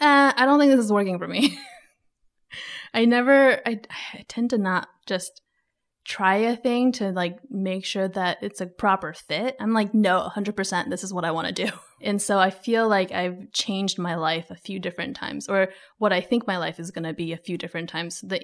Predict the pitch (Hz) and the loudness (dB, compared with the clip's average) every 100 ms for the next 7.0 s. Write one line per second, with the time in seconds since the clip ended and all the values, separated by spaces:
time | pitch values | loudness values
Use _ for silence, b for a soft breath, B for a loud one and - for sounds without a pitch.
0 | - 180 190 185 190 190 190 190 190 185 | -8 -8 -6 -2 -2 -2 -2 -6 -6 -6
1 | - 196 - 180 175 175 175 175 165 170 | -6 -6 -6 -8 -8 -6 -6 -8 -8 -8
2 | 175 170 170 175 180 165 165 156 170 - | -8 -8 -6 -8 -6 -8 -6 -6 -6 -6
3 | 220 220 247 240 247 277 - b b b | -6 -4 -4 -2 0 0 -2 b b b
4 | b b b - 175 175 180 170 - 202 | b b b -12 -8 -4 -4 -4 -4 -2
5 | 214 214 208 208 - - _ _ _ 202 | 2 4 2 0 -6 -12 _ _ _ -6
6 | 190 185 180 208 180 175 160 170 165 | -4 -4 -6 0 2 2 0 -2 -2